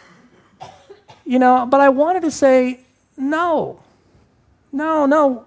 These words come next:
Um, it's not that, you know, there's one religion over here and another religion over there and another religion over there, and they're all leading to heaven.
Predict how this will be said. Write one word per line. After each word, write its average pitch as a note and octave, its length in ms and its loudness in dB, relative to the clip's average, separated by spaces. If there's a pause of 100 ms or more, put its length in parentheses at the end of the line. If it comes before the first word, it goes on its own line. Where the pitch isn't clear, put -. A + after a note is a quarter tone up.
Um, A#3+ 420 0 (1800)
it's A#3+ 180 -8
not C#4+ 300 0
that, B3+ 200 -4
you B3 100 0
know, A3+ 380 0
there's G#3+ 200 -2
one A3+ 300 2
religion G#3+ 380 0
over G#3 120 -2
here G3+ 380 0
and G3 100 0
another G3+ 320 2
religion G3 380 0
over F#3+ 180 -2
there F3+ 340 2
and F3 80 0
another F3 280 -2
religion F3 320 -2
over E3 160 -4
there, E3+ 180 0
and E3+ 80 -2
they're F3 100 0
all B3 240 4
leading G#3+ 460 0 (200)
to - 60 -20
heaven. G#3+ 680 -6